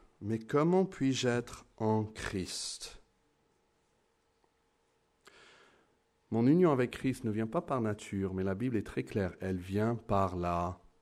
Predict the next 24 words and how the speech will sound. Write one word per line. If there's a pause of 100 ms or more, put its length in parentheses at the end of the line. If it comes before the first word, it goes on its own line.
(180)
foi. (1800)
C'est
par
grâce,
la
grâce
que
vous
êtes
sauvés, (920)
par (460)
le
moyen (840)
de
la
foi. (1700)
Et
quand
nous
mettons
notre
foi
en
lui,